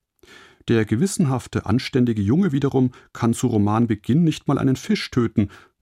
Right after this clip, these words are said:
Fünf Jahre später erhält Lothar als Fliegerass das Ritterkreuz. Und dann ist da noch Eugen, die wohl interessanteste, jedenfalls ambivalenteste Figur des Romans. Ein wackerer Zeitungsredakteur und Kriegskamerad des eingangs erwähnten Kreisleiters,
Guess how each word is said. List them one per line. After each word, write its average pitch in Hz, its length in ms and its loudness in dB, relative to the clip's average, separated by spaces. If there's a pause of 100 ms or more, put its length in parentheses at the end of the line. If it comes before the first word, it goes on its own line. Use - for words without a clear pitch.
Fünf - 300 0
Jahre 147 200 0
später 190 480 -4
erhält 123 380 -2
Lothar 151 460 -2
als - 240 -6
Fliegerass 160 720 -2
das - 260 -6
Ritterkreuz. - 680 -4 (1080)
Und 143 180 2
dann 143 160 2
ist - 180 -4
da 170 60 -2
noch 175 320 -2
Eugen, 123 440 0 (300)
die 101 140 -2
wohl 98 140 2
interessanteste, 110 920 -4
jedenfalls 151 560 -2
ambivalenteste 151 800 0
Figur 104 320 -2
des 92 220 -6
Romans. 92 560 -2 (340)
Ein 92 320 0
wackerer 107 420 -2
Zeitungsredakteur 123 1120 -2
und 87 180 -2
Kriegskamerad 110 840 -2
des - 180 -6
eingangs 110 560 0
erwähnten 104 500 -2
Kreisleiters, 127 840 -4